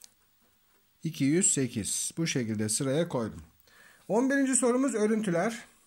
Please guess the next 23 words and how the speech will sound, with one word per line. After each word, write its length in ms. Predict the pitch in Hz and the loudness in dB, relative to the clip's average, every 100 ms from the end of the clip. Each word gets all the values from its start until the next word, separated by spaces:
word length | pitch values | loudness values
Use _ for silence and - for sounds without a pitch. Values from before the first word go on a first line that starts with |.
| _ _ | _ _
Boş 260 | 165 226 226 | -4 -2 -2
bırakılan 360 | 208 196 190 185 | -2 0 0 2
yerleri 400 | 185 185 208 180 | 2 2 2 2
doldurunuz 560 | 175 175 180 139 113 | 0 2 0 -2 -2
diyor. 200 | 160 240 226 - - - _ | -2 -2 -4 -16 -20 -20 _
Şimdi 260 | - 220 233 | -4 0 2
bakalım. 420 | 233 202 120 - - _ _ _ _ _ _ _ - | 2 0 -2 -8 -18 _ _ _ _ _ _ _ -4
İki, 520 | 151 156 247 254 - - _ _ _ - | -4 2 4 4 0 -14 _ _ _ -4
e, 240 | 139 131 127 | 0 2 0
çoğalmış. 800 | 151 208 196 151 202 226 - - _ - - _ _ | 4 6 6 6 2 0 -2 -8 _ -20 -20 _ _
Burada 220 | 160 165 | 0 4
ya 200 | 180 208 | 6 6
toplama 400 | 208 170 147 202 | 4 2 2 4
ya 160 | 247 226 | 4 4
çarpma 400 | 190 165 - 175 | 2 2 2 2
yapılacak. 600 | 131 110 101 151 226 - _ - - | 2 0 -2 -2 -4 -6 _ -20 -10
Sonra 340 | - 233 226 214 | 0 4 6 6
azalmış, 760 | 226 208 143 117 202 - - - - | 6 6 4 4 0 -2 -6 -14 -8
çıkarma. 680 | - 160 110 104 190 233 - - - - - | -4 0 0 0 0 -2 -6 -20 -20 -14 0
Daha 200 | 226 240 | 2 4
sonra 300 | 240 254 247 | 4 4 4
tekrar 400 | 254 262 190 135 | 2 4 2 2
çoğalmış. 560 | 123 101 104 180 - | -2 -2 -2 -4 -6